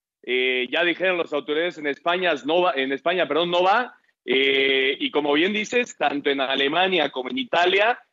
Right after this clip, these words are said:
van a intentar regresar en mayo, ¿eh? Van a intentar regresar, obviamente con partidos a puerta cerrada, pero quieren regresar la actividad en mayo.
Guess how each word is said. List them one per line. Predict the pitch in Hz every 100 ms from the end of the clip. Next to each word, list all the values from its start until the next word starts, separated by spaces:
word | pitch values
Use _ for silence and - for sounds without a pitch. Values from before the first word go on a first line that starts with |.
| -
van | 147 202
a |
intentar | 254 190 165 151 185
regresar | 254 233 160 - 196 254 -
en | 135 139
mayo, | 220 262 180
¿eh? | 190 285 - _
Van | 151 226
a |
intentar | 262 190 190
regresar, | 233 214 156 208
obviamente | 190 220 226 190 208 202
con | 160
partidos | 143 139 190 185
a | 147
puerta | 147 165 180
cerrada, | 135 131 190 233 226 _ -
pero | 143 151
quieren | - 196 233
regresar | 196 151 139 202
la | 226
actividad | - 160 165 220
en | 196
mayo. | 214 233 254